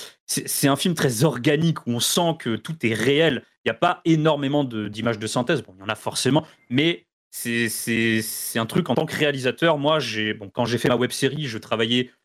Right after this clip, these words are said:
euh, en tant qu'amateur avec, euh, des acteurs, avec, euh, des gens qui, pour ce n'était pas le métier, mais, euh, c'est un truc que j'aurais voulu faire,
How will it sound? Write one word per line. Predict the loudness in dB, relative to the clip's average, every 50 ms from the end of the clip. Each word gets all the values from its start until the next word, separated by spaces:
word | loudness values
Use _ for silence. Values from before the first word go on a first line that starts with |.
| _ _ _ -8
euh, | -6
en | -4 -4 -2
tant | -4 -2 -2
qu'amateur | 0 0 0 0 0 2 4 4 4 4
avec, | 2 -2 -6 -8 -8
euh, | -8 -8 -6
des | -6 -6 -4 -4
acteurs, | -4 -4 _ 0 2 2 2
avec, | 0 -4 -8 -10 -12
euh, | -8
des | -6 -4
gens | -2 0 0 -2
qui, | -2 -4 -12 _ _ _ _ -10
pour | -8 -6
ce | -4 -2
n'était | 0 0 0 0 -2
pas | -2 -2
le | -2
métier, | -2 -6 -6 -2 -2 -2 -2 -4 -8 -20 -20 -20 -20 -20 _ -6
mais, | -2 0 0 2 2
euh, | 2 2 2 0 -2 -4 -8 -8 -10 -12 -14 -16 -10
c'est | -4 -2 -2
un | -2
truc | -4 -4
que | -2 -2
j'aurais | -2 0 2 2 2 2 2 -2 _ _ _ _ _ _ _ _ -14
voulu | -12 -10 -6 -2 0 2 2 2
faire, | 0 2 2 2 2 2